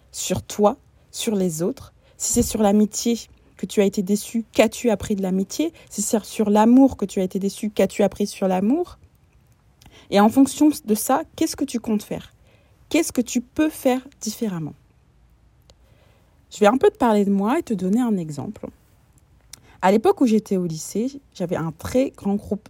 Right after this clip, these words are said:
d'amis. Nous, les filles, on aime bien être très entourées, surtout à cette époque-là. Et donc, je m'étais confiée à l'une d'entre elles. On s'est disputé et elle a répété toutes ces choses aux autres. Ça concernait un garçon que j'aimais bien et que j'avais fréquenté, qui lui avait aussi dit des choses sur moi,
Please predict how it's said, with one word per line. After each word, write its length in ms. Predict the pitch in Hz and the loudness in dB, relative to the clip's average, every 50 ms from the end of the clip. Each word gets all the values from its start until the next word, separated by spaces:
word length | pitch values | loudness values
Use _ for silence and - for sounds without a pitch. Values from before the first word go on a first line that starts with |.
| _ - | _ -8
d'amis. 560 | 160 143 - 147 135 - - - - - - - _ _ _ _ _ _ _ _ _ _ _ | -6 -6 -6 -6 -8 -10 -16 -20 -20 -20 -20 -20 _ _ _ _ _ _ _ _ _ _ _
Nous, 80 | 185 175 | -8 -8
les 100 | - 175 | -6 -8
filles, 200 | - - - 175 | -8 -6 -6 -6
on 60 | 151 | -4
aime 120 | 143 143 | -4 -4
bien 180 | 147 156 151 156 | -4 -4 -4 -6
être 160 | 156 - _ _ | -6 -8 _ _
très 240 | - - 214 202 190 | -8 -6 -4 -4 -4
entourées, 400 | 180 165 - - 170 170 170 175 | -4 -6 -6 -8 -6 -4 -4 -6
surtout 420 | - - - - - - - - - _ _ _ _ - - - - - - | -6 -10 -14 -16 -18 -18 -18 -18 -18 _ _ _ _ -20 -20 -20 -20 -20 -2
à 140 | - - 196 | 0 0 0
cette 240 | 208 - 190 - - | 2 0 -4 -4 -6
époque-là. 420 | 165 - - 135 - - - 202 415 - _ _ _ _ _ _ _ _ - _ _ - _ _ | -6 -6 -4 -6 -4 -4 -6 -6 -6 -8 _ _ _ _ _ _ _ _ -20 _ _ -20 _ _
Et 80 | - 175 | -6 -2
donc, 140 | 175 190 196 | -2 0 0
je 100 | 185 208 | 2 2
m'étais 180 | 233 240 311 | 2 2 2
confiée 460 | 302 320 294 262 - - - 233 247 226 | 2 4 2 2 2 0 2 2 2 4
à 100 | 196 180 | 2 2
l'une 200 | 185 214 233 214 | 2 2 2 2
d'entre 320 | 202 180 165 - - - | 0 -2 -4 -6 -10 -12
elles. 180 | - - - 170 185 - _ _ _ _ _ _ _ _ _ _ _ _ _ _ _ _ _ _ _ _ - | -12 -12 -12 -14 -16 -20 _ _ _ _ _ _ _ _ _ _ _ _ _ _ _ _ _ _ _ _ -8
On 60 | 180 | -6
s'est 200 | 175 - 180 165 | -6 -4 -6 -4
disputé 640 | 156 180 226 - - 233 208 - - 185 196 220 - - | -4 -4 -6 -4 -6 -8 -8 -6 -6 -4 -4 -4 -6 -6
et 60 | - | -4
elle 140 | 175 160 160 | -4 -2 -2
a 80 | 160 160 | -2 -4
répété 360 | 170 165 - 175 - 175 165 - _ - | -4 -6 -6 -8 -8 -10 -10 -10 _ -12
toutes 260 | - 208 208 214 214 | -6 -4 -4 -4 -4
ces 140 | - 185 175 | -6 -10 -10
choses 300 | - - 165 165 165 160 | -10 -10 -12 -10 -10 -10
aux 100 | 135 - | -10 -10
autres. 240 | - - - - - - _ _ _ _ _ _ _ - _ _ | -12 -14 -18 -20 -20 -20 _ _ _ _ _ _ _ -20 _ _
Ça 160 | - 185 180 | -12 -10 -6
concernait 380 | - 196 196 - 196 202 214 | -4 -4 -2 0 0 0 2
un 80 | 214 214 | 2 2
garçon 320 | 202 175 175 165 - 196 | 0 0 -2 -2 -4 -4
que 40 | 185 | -4
j'aimais 280 | 175 175 165 160 160 156 | -4 -4 -6 -6 -6 -8
bien 320 | 147 156 156 156 185 196 | -8 -8 -8 -6 -6 -6
et 80 | 185 165 | -8 -8
que 100 | 156 160 | -8 -8
j'avais 280 | 151 156 139 147 147 | -8 -6 -6 -6 -8
fréquenté, 580 | 147 - - 151 147 - 147 143 - - 202 208 | -10 -10 -12 -14 -12 -10 -12 -12 -8 -8 -8 -8
qui 120 | - - | -8 -6
lui 60 | 170 151 | -4 -4
avait 220 | 139 139 151 156 | -4 -2 -2 -4
aussi 260 | 170 165 - - - | -4 -6 -8 -12 -12
dit 240 | 175 170 170 - 175 | -12 -12 -10 -10 -10
des 140 | 170 165 165 | -8 -8 -10
choses 220 | - - 156 160 | -8 -10 -10 -10
sur 200 | - - - 151 | -10 -12 -10 -8
moi, 220 | 147 151 175 196 | -6 -6 -6 -6